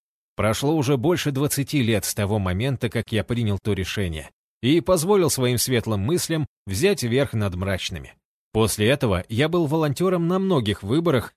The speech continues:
в странах Восточной Европы, Азии и Африки. Я организовывал работу лагерей для временных переселенцев в городе Герат в Афганистане, а также работал волонтёром в Кандагаре. До той поездки в Боснию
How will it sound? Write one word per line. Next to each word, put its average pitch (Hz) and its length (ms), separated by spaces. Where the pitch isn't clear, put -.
в - 40
странах 185 440
Восточной 113 520
Европы, 139 680
Азии 117 480
и 117 160
Африки. 90 500
Я 101 200
организовывал 110 680
работу 104 340
лагерей 104 460
для 95 240
временных 104 500
переселенцев 107 640
в 98 60
городе 107 440
Герат 123 480
в 95 60
Афганистане, 95 720
а 95 140
также 208 320
работал 190 400
волонтёром 147 560
в - 80
Кандагаре. 139 680
До 104 180
той 123 220
поездки 107 460
в 82 100
Боснию 107 480